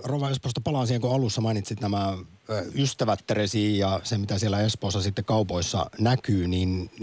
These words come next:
sinullako a-, tulee vaan vastareaktio siitä, jos alkaa esimerkiksi merkeillä koreilemaan, vai onko itsellesi jotain, jos ei nyt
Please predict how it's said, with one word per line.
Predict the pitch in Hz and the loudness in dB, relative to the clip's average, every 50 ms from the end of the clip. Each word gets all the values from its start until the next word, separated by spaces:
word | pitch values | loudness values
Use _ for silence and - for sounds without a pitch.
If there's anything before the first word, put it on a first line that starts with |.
| 101 - _ _ _ | -12 -12 _ _ _
sinullako | - - 156 160 180 170 151 117 - 117 107 - - - - _ _ _ _ _ - 110 - - | -4 0 2 2 4 4 2 2 2 0 -2 -2 -4 -10 -20 _ _ _ _ _ -12 -12 -8 -4
a-, | - - 123 123 - | -2 0 0 -2 0
tulee | - 139 131 131 | 0 2 2 4
vaan | 131 139 135 | 2 2 2
vastareaktio | 170 180 170 - - 107 104 101 101 101 - 95 90 | 0 0 0 -2 -2 -2 0 0 0 -2 -2 -4 -2
siitä, | 101 113 104 95 95 | 0 0 0 0 0
jos | 90 92 95 92 - - - | -2 -2 -2 -2 -4 -6 -4
alkaa | 98 101 95 101 98 | -4 -2 0 0 0
esimerkiksi | 98 110 101 101 101 110 98 - 123 | 0 0 0 0 0 -2 -2 0 0
merkeillä | 131 147 143 123 110 - 82 82 80 85 - | 2 2 2 0 -2 -4 -6 -6 -6 -6 -4
koreilemaan, | - 117 117 113 107 92 82 76 78 78 78 82 82 | 0 0 2 2 2 0 0 -2 -4 -4 -4 -4 -2
vai | 90 92 98 | -2 0 2
onko | 113 120 123 120 | 2 2 4 2
itsellesi | 127 147 - - 135 98 87 90 | 2 2 0 0 -2 -2 0 -2
jotain, | 95 92 - 104 92 92 92 | -2 -2 0 0 0 0 0
jos | 90 90 - 110 | 0 -2 0 0
ei | 101 | 0
nyt | 98 98 | 0 -2